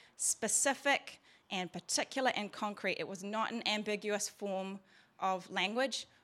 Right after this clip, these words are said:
for ancient, um, ancient Hebrews. Um,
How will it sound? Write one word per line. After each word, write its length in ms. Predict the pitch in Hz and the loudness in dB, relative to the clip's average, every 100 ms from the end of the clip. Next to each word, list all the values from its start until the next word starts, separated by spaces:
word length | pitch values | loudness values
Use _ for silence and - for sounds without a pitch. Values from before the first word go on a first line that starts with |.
| _ | _
for 340 | - 196 190 - | -8 -2 0 2
ancient, 560 | 190 - 214 185 - - | 0 0 -4 -4 -8 -8
um, 420 | 196 185 180 185 180 _ _ - _ - | -4 -4 -4 -6 -10 _ _ -20 _ -4
ancient 340 | 196 - 214 | -2 -2 -4
Hebrews. 540 | 180 214 277 403 415 - - - - - - | -4 -4 -2 0 0 -4 -10 -20 -20 -8 2
Um, 360 | 208 196 196 | 2 2 -4